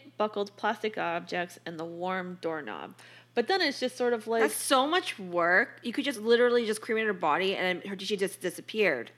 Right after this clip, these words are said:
Speaker 2: and
Speaker 1: Oh,
Speaker 2: that's it.
Speaker 1: why are you, who's gonna try to, like, warm the doorknob?
Speaker 2: Yeah, you don't think of that. Like,
Speaker 1: Because,
Speaker 2: that's so
Speaker 1: like,
Speaker 2: much. And then
Speaker 1: y-,
Speaker 2: melting
Speaker 1: you
Speaker 2: the
Speaker 1: would
Speaker 2: alarm
Speaker 1: need,
Speaker 2: clock?
Speaker 1: you'd need to melt the alarm clock.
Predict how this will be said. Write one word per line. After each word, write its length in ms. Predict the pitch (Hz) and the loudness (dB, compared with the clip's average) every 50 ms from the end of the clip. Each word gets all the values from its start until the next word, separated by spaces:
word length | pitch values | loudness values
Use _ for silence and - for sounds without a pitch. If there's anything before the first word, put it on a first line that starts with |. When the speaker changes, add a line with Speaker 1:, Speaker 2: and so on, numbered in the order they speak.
| _ - | _ -10
Speaker 2:
and 100 | - 175 | -8 -4
Speaker 1:
Oh, 40 | - | -2
Speaker 2:
that's 260 | 156 160 160 - - | -2 -2 -4 -4 -2
it. 200 | 214 196 180 - - - - | -2 -2 -2 -2 -6 -6 -2
Speaker 1:
why 140 | 233 277 311 | 0 2 2
are 320 | 403 466 480 466 440 415 | 2 2 4 4 4 4
you, 440 | 403 - - - - - _ - 254 | 2 0 -4 -10 -18 -10 _ -4 -4
who's 320 | - - - 466 622 679 - | 2 4 4 4 4 2 0
gonna 180 | - 494 494 403 | -2 -2 -2 -2
try 220 | - - 370 381 | 0 2 4 4
to, 100 | 381 381 | 4 4
like, 240 | 370 359 349 311 240 220 | 4 2 2 0 0 -2
warm 500 | 214 208 208 220 247 269 285 285 285 247 | -2 0 0 0 2 0 0 -2 -2 -4
the 80 | 247 | -4
doorknob? 760 | 214 190 - 185 170 208 269 339 285 196 - 95 82 - - - | -6 -4 -4 -2 0 0 0 0 -2 -4 -6 -8 -10 -10 -6 -2
Speaker 2:
Yeah, 200 | 208 208 208 202 | 2 2 4 4
you 100 | 208 214 | 4 4
don't 240 | 285 320 294 254 | 2 0 -2 -4
think 220 | - 208 220 233 - | -8 -8 -8 -8 -10
of 160 | 240 208 185 | -12 -8 -6
that. 240 | 175 160 151 123 - - - | -4 -4 -4 -6 -8 -12 -4
Like, 140 | - 277 269 | -2 0 2
Speaker 1:
Because, 80 | 220 | 4
Speaker 2:
that's 160 | 320 320 311 | 4 2 4
so 80 | - 330 | 2 2
Speaker 1:
like, 80 | 311 302 | 2 2
Speaker 2:
much. 280 | 262 240 240 - - - - - - - | 0 -2 -4 -8 -14 -16 -18 -18 -2 4
And 80 | 240 | 4
then 80 | 247 247 | 6 6
Speaker 1:
y-, 40 | 247 | 6
Speaker 2:
melting 220 | 226 226 247 269 | 4 4 6 6
Speaker 1:
you 40 | 311 | 6
Speaker 2:
the 60 | 285 | 6
Speaker 1:
would 100 | 233 208 | 6 6
Speaker 2:
alarm 220 | 208 202 190 185 196 | 6 6 6 6 6
Speaker 1:
need, 80 | 220 | 4
Speaker 2:
clock? 440 | 220 - - 277 285 320 339 - - - - - | 0 -2 0 2 2 2 2 0 -6 -16 -16 -8
Speaker 1:
you'd 220 | - 226 269 269 | 0 2 2 2
need 180 | 254 294 311 311 - | 2 2 0 0 0
to 60 | 294 | -2
melt 440 | 240 220 214 214 220 247 285 311 - | -2 -2 -2 -2 0 0 -2 -2 -2
the 80 | 349 | -4
alarm 320 | 339 294 220 190 175 165 170 | -2 0 0 0 0 0 -4
clock. 420 | - - 160 147 - 143 - - | -6 -8 -6 -4 -4 -4 -6 -8